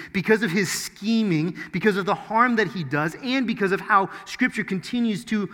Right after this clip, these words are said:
unfold and to tell us more about who this is, we know that this serpent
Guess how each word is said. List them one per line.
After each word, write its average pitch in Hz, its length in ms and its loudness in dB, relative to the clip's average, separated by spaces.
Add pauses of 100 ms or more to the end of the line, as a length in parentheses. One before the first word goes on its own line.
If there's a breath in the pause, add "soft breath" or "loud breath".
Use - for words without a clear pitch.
(160 loud breath)
unfold 208 600 2
and 185 120 0
to 147 80 -6
tell 226 280 -4
us 170 140 -6
more 220 400 0
about 190 340 0
who 202 240 -8
this 156 380 -2
is, 127 500 -8 (320 loud breath)
we 233 220 0
know 202 260 0
that 151 180 -2
this 202 320 0
serpent 226 460 0